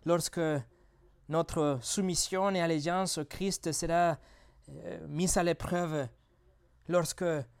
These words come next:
les autorités essaieront de tendre les tentacules dans des sphères qui ne leur appartiennent pas.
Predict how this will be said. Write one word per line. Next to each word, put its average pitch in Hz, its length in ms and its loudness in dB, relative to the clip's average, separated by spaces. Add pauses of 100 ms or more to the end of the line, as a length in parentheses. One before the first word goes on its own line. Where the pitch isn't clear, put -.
(140)
les 151 240 0
autorités 180 460 0
essaieront 175 500 0
de 160 220 2
tendre 170 460 -2
les 156 140 -2
tentacules 170 760 -2
dans 156 200 0
des 156 100 -2
sphères 175 520 0
qui 175 100 -6
ne 165 100 -2
leur 156 180 -2
appartiennent 151 500 -6
pas. 147 240 -4